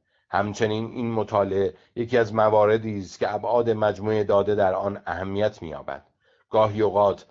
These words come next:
تعداد تجربه‌های موجود برای اینکه تنها به شممان رجوع کنیم کافی نیست. خیلی احتمالش کم است که شما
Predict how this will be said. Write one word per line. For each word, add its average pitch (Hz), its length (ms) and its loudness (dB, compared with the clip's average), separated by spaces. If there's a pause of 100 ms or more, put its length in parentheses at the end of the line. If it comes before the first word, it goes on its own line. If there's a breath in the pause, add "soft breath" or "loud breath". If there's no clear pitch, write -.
(200 soft breath)
تعداد 123 480 4
تجربه‌های 107 720 2
موجود 107 500 -2
برای 98 280 0
اینکه 98 320 -6 (260 soft breath)
تنها 107 460 2
به 113 100 0
شممان 123 640 -2
رجوع 92 260 -4
کنیم 104 360 -6
کافی 98 380 -4
نیست. 107 460 -10 (440 soft breath)
خیلی 147 340 0
احتمالش 92 540 -2
کم 90 200 -4
است 80 220 -6
که 98 80 -6
شما 104 420 0